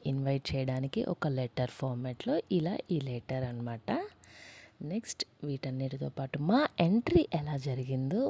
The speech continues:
ఒక సింపుల్ షార్ట్‌లో మీతో చూపిస్తున్నాను. మా ఎంట్రీ అయితే ధూమ్ధామ్ అయిందనమాట.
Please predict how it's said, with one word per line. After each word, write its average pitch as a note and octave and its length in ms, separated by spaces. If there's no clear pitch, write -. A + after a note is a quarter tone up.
ఒక - 280
సింపుల్ D3+ 600
షార్ట్‌లో D3 560
మీతో E3 280
చూపిస్తున్నాను. C#3+ 960
మా D3+ 180
ఎంట్రీ C#3 480
అయితే D#3+ 420
ధూమ్ధామ్ C#3+ 640
అయిందనమాట. C#3 720